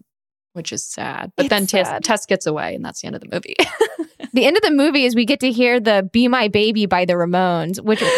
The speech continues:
Speaker 2: holy
Speaker 1: <laughs>
Speaker 2: shit. I'm sorry, the Ronettes, the Ronettes, not the Ramones.
Speaker 1: It's hilarious, very self-aware of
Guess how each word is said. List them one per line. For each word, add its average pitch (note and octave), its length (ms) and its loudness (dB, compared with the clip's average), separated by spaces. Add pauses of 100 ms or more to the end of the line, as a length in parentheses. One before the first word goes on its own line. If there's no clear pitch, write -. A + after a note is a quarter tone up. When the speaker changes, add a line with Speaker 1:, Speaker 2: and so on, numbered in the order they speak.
(160)
Speaker 2:
holy C#5 500 6
Speaker 1:
<laughs> A#4+ 160 0
Speaker 2:
shit. A#3+ 340 2 (840)
I'm C#4 80 4
sorry, B3+ 300 0
the A3+ 140 2
Ronettes, B3 580 2
the A#3 80 2
Ronettes, G3 420 0
not F3+ 140 -4
the F3+ 60 0
Ramones. A4+ 600 0
Speaker 1:
It's B3 340 0 (400)
hilarious, F#3+ 640 2
very F#3 320 2
self-aware F3+ 600 0
of E3+ 120 -2